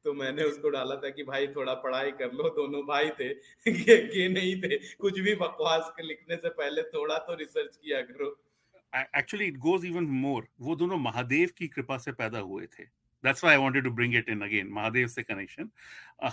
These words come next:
Speaker 2: हंस और डिम्बक के जो मिनिस्टर्स थे, मिनिस्टर के, दो मिनिस्टर्स थे, उनके लड़के जो थे, वो विष्णु, वो भी महादेव की कृपा से थे। और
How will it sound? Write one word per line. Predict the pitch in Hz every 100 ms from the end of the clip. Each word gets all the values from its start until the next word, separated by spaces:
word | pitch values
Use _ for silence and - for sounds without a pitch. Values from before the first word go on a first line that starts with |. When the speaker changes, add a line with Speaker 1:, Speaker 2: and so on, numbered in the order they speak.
| -
Speaker 2:
हंस | 214 226
और | 226
डिम्बक | 131 131 143 202
के | - 202 262 - _
जो | 131 151
मिनिस्टर्स | 117 120 131 - 220 -
थे, | 101 85 _ -
मिनिस्टर | 127 - 220
के, | 208 175 - 147
दो | 131 185
मिनिस्टर्स | 175 147 - 143 202
थे, |
उनके | 226 165 208
लड़के | 131 123 226
जो | 202 139
थे, | - 117 202 _ - - _ -
वो | 135 262 170 110
विष्णु, | 135 - 214
वो | 156
भी | 175
महादेव | 240 131 143 185 196
की |
कृपा | 185 170 170
से | 170
थे। | 165 202
और | 339 143